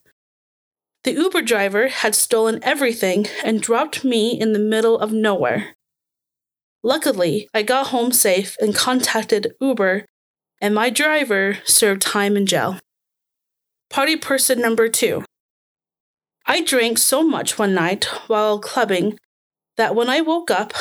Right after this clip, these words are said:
I wasn't just hungover, but I also lost my high heel and my phone. I felt like an alcoholic Cinderella. Then I tried to remember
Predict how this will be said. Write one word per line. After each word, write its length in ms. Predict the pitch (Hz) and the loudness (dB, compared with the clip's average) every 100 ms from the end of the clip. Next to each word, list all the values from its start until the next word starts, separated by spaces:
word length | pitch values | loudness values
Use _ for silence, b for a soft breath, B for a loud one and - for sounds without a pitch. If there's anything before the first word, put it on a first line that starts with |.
| - | -2
I 120 | 220 | 0
wasn't 420 | 226 220 - 233 | 2 0 0 0
just 260 | 233 208 - | 0 2 0
hungover, 760 | - - 220 269 277 190 127 - _ _ _ _ _ _ _ - | -2 0 2 2 0 0 -2 -6 _ _ _ _ _ _ _ -4
but 100 | 226 | 0
I 120 | 233 | 0
also 420 | 233 277 - 262 | 0 0 2 0
lost 340 | 220 196 208 | 2 0 0
my 240 | 226 208 196 | 0 0 0
high 340 | - - 226 220 | -4 0 0 0
heel 500 | - 311 226 117 - _ _ _ _ - | 0 0 2 0 -6 _ _ _ _ -2
and 100 | 220 | 0
my 160 | 214 | 2
phone. 420 | 220 - 101 247 - _ _ _ _ _ _ _ _ | 0 -2 0 -2 -6 _ _ _ _ _ _ _ _
I 140 | 233 233 | -4 0
felt 240 | 277 277 | 0 2
like 180 | 294 285 | 2 0
an 140 | 254 | 0
alcoholic 800 | 226 277 294 277 226 214 208 - | 0 0 -2 0 0 2 0 -2
Cinderella. 720 | - 240 214 196 120 110 208 - _ _ _ _ _ _ _ _ _ - | 0 2 2 2 2 0 -4 -10 _ _ _ _ _ _ _ _ _ -4
Then 180 | 233 320 | 0 2
I 100 | 339 | 0
tried 300 | - 240 233 | 0 0 0
to 140 | 285 | -2
remember 560 | 269 214 190 202 214 | 2 2 2 0 0